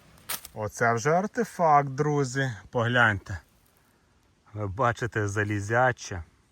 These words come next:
а я бачу справжній артефакт, про який можна щось і розповісти.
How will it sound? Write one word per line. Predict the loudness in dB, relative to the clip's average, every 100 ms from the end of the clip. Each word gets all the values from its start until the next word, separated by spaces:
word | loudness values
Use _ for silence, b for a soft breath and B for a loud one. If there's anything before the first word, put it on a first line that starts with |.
| -8
а | -4
я | -2 0 0
бачу | 0 0 -2 -6 -20
справжній | -20 -4 4 6 6 0
артефакт, | -6 -6 -8 -2 -2 -2 _
про | -6
який | -6 -6 -6
можна | -4 -4 -6 -8
щось | -8 -8 -8 -10 _ b -8
і | -6
розповісти. | -6 -8 -8 -6 -8 -10 -12